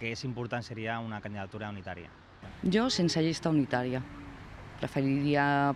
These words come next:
Speaker 2: potser, pues, que cadascú votés a, al partit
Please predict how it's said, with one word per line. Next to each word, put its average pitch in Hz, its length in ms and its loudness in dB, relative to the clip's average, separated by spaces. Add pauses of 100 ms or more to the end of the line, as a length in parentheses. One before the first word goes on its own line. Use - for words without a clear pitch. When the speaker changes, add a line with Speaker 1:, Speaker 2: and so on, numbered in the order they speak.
Speaker 2:
potser, 143 500 2 (460)
pues, - 180 0
que - 80 0 (220)
cadascú 143 340 2
votés 147 400 2
a, 147 80 4 (880)
al 131 480 2
partit - 320 0